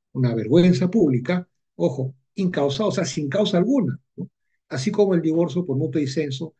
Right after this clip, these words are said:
sin necesidad de acreditar ninguna circunstancia o probarse especial o razón especial. Y cualquiera podía pedirlo, eh, similar a cuando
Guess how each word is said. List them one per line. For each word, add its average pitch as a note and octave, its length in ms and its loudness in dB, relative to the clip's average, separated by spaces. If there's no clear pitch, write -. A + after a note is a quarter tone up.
sin A#3+ 320 2
necesidad E3+ 500 0
de F3+ 60 0
acreditar D#3+ 540 -4
ninguna C3+ 720 -2
circunstancia C3+ 760 -4
o A#2+ 80 -10
probarse B2+ 380 -2
especial C#3 380 0
o C3+ 60 4
razón C#3 280 -2
especial. C#3+ 400 -4
Y A#3+ 260 2
cualquiera G3+ 840 2
podía D#3+ 840 0
pedirlo, D3 500 0
eh, - 480 -14
similar C3 460 -2
a D3+ 60 -2
cuando A2 220 -6